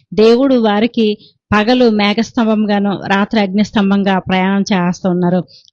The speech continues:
నిర్గమకాండము పదమూడవ అధ్యాయము ఇరవై ఒకటో వచనం మనం చూసినప్పుడు ఈ మాటలు మనకి కనబడతాయండి. దేవుడు వారికి పగలు మేఘస్తంభంగాను రాత్రి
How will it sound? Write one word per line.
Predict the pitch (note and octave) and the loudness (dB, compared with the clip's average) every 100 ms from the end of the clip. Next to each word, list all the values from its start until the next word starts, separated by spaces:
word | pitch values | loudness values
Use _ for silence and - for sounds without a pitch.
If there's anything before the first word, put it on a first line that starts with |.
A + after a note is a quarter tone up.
| _ _ - | _ _ -4
నిర్గమకాండము | G#3 G#3 G#3 - G#3 G3 G3 G#3 - - | 0 2 0 0 -2 0 0 -2 -4 -2
పదమూడవ | G3+ G#3 G#3+ G#3+ | 0 2 2 2
అధ్యాయము | G#3 D#3+ - G3+ G3+ - | 0 -2 -2 0 -2 -4
ఇరవై | G3 G#3+ G3+ | 0 2 0
ఒకటో | A3 A#3+ | 0 0
వచనం | C4 A#3+ A#3+ | 0 0 -2
మనం | G#3 G3 G3+ | -2 -2 -2
చూసినప్పుడు | G3 - G3 F3+ - F#3+ F#3 _ _ - | -4 -4 -4 -6 -4 -4 -4 _ _ -4
ఈ | G3 | -2
మాటలు | G3 F#3 G3 G3+ | 0 -2 -2 -4
మనకి | F#3+ F#3+ F#3+ | -2 -2 -4
కనబడతాయండి. | - F#3 F3+ F3+ F#3 F3+ F3+ F3+ F3+ D#3+ | -6 -4 -4 -4 -6 -4 -4 -4 -6 -8
దేవుడు | F3+ G3 G#3 G#3+ | -2 0 2 0
వారికి | G3 G3 G#3 G3 - _ - | 0 -2 -2 -4 -8 _ -6
పగలు | G3+ A3+ A3+ | -2 0 0
మేఘస్తంభంగాను | G3+ G3+ G#3 A3+ - A3 G#3+ A#3 A3 G#3+ | 0 0 -2 -4 -4 -4 -2 -2 -2 -2
రాత్రి | F#3 G3 G3+ A3 | -2 -2 0 0